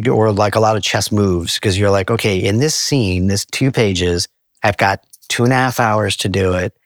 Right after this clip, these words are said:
but I need a shot from here, a shot from there, a shot from here, a shot from here in order to tell the story I wanna tell."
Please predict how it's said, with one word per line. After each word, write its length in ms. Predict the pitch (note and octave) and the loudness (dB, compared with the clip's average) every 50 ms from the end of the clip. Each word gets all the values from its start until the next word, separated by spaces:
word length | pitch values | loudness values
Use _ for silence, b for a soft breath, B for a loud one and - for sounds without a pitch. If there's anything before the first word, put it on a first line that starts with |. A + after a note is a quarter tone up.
| _ _ _ _ - | _ _ _ _ -2
but 120 | - A2 | 0 0
I 120 | G#2 G#2 G2+ | 2 2 2
need 520 | G2+ G#2+ A#2 A#2+ A#2+ A#2 A2+ A2+ A2+ - - - | 2 2 2 2 2 2 0 0 -2 -4 -4 -6
a 40 | |
shot 280 | - - - A2+ - - | -4 -2 -2 -2 -4 -4
from 140 | - C#3+ C#3+ | -4 -2 0
here, 260 | E3+ G3+ G#3 G3+ F#3+ | 2 2 2 2 0
a 40 | C#3+ | 0
shot 220 | - G2+ G2+ - | 0 -2 -2 -2
from 100 | - B2+ | -2 0
there, 260 | D3 E3 D#3+ D3+ D3+ | 0 2 2 0 0
a 40 | C#3 | 0
shot 200 | - - - - | 0 -2 -2 -2
from 100 | - A#2 | -2 -2
here, 280 | A2+ B2+ C#3+ C#3+ C3+ B2+ | 0 0 0 0 0 0
a 40 | A#2+ | 0
shot 240 | - G2+ F#2 - - | 0 -2 -2 -2 -2
from 100 | A#2 A#2+ | 0 2
here 120 | B2+ A#2 | 2 2
in 240 | G#2 - - C#3+ A#2 | 0 0 -2 0 0
order 240 | A#2+ C3 C3+ C3+ B2+ | 2 2 2 0 0
to 140 | G#2+ - A2 | -2 -2 -2
tell 180 | - B2 A2+ | 0 0 2
the 80 | A2 G#2+ | 0 0
story 280 | - - G#2 G2 F#2+ | 0 0 0 2 2
I 40 | F#2+ | 0
wanna 280 | F#2+ F#2+ F#2 F#2+ F#2+ F2+ | 0 0 -2 -2 -4 -4
tell." 440 | - - C3 A#2+ G#2 F#2+ F2+ F2+ | 0 0 2 2 2 0 -2 -6